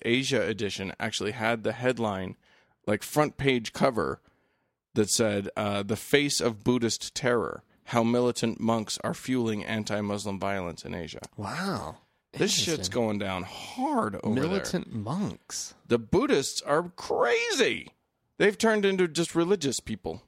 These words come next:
Speaker 2: Well, yeah, I mean, when you,
Speaker 1: That's
Speaker 2: when you become a religion,
Speaker 1: Then you
Speaker 2: you're
Speaker 1: become
Speaker 2: likely to become
Speaker 1: Yeah.
Speaker 2: religious.
Speaker 1: This is what happens, folks.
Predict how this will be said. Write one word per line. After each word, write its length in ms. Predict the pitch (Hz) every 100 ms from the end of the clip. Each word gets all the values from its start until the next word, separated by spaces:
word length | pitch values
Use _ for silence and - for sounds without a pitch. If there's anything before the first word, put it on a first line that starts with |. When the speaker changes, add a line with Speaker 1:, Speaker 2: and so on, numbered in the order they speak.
| _
Speaker 2:
Well, 100 | 185
yeah, 240 | 196 190 95
I 40 |
mean, 320 | 98 95 92 - _ _ _ _ _
when 180 | - 117
you, 100 | 120
Speaker 1:
That's 100 | 113 - _ -
Speaker 2:
when 160 | 113 123
you 80 | 127
become 320 | 131 - 160
a 80 | 147
religion, 600 | 127 139 120 85 80 104 _ _ _ -
Speaker 1:
Then 300 | 107 107 107
you 60 |
Speaker 2:
you're 60 | 107
Speaker 1:
become 320 | 101 113 107
Speaker 2:
likely 320 | 110 104 104
to 80 | 95
become 560 | 107 147 95 92 92 101
Speaker 1:
Yeah. 260 | - 143 151 -
Speaker 2:
religious. 1040 | 98 95 95 90 95 92 - - - - -
Speaker 1:
This 140 | 117
is 60 | 131
what 160 | 139 147
happens, 400 | 165 - 139 -
folks. 540 | 123 120 - - -